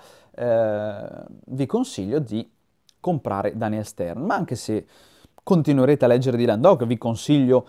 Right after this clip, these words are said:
di aggiungere anche Samuel Stern alla vostra libreria, perché nello spazio della mente, nello spazio della fantasia non, non c'è limite. C'è limite solo al portafoglio, però...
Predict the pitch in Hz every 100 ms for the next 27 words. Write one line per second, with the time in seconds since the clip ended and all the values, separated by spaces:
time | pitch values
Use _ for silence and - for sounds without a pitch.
0 | _ _ - 127 139 135 _ _ _ -
1 | _ _ _ - 156 120 117 202 220 147
2 | 139 127 143 147 139 - 127 127 123 113
3 | - 131 123 123 113 120 117 113 110 113
4 | - - 107 107 101 85 - 123 127 113
5 | 117 107 101 98 208 175 - 107 - _
6 | _ _ 131 139 156 160 139 - - 139
7 | 139 - 120 110 117 123 156 143 113 101
8 | 101 - 131 110 113 123 151 160 123 117
9 | 123 113 107 104 101 98 - 131 135 156
10 | 110 98 92 _ _ _ _ _ _ _
11 | _ _ _ _ - 117 131 117 104 113
12 | 95 92 107 - 101 87 101 95 87 -
13 | -